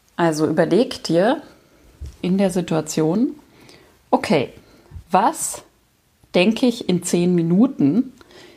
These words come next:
über diese Situation, über das, was mich gerade stresst? Was denke ich in zehn Tagen über diese Situation?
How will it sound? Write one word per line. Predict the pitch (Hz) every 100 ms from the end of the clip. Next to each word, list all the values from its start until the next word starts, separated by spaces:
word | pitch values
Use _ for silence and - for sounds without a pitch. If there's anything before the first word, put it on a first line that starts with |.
| _ _ -
über | 165 170 165 160 - - _ _ -
diese | 175 160
Situation, | 151 160 156 147 - 143 175 214
über | 156 165
das, | 160 156 -
was | 170
mich | 170 -
gerade | - 156 175
stresst? | - - 294 - - _ _ _ _ _ _ _ _ _ -
Was | 196 247
denke | - 214 220
ich | 208 - -
in | 185 175 175 180 - _ _ _ _ _ _ -
zehn | - 175 170 160 151 151 -
Tagen | - 170 294 156 151 208
über | 190 175 170
diese | 175 165
Situation? | 160 156 160 156 156 151 226 349